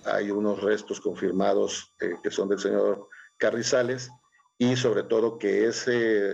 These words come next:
esa privación de vida, eh, fue derivada de un accidente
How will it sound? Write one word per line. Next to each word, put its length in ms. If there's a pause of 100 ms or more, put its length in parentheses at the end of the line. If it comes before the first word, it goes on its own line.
(100)
esa 180
privación 460
de 140
vida, 420 (480)
eh, 200
fue 280
derivada 460
de 80
un 80
accidente 500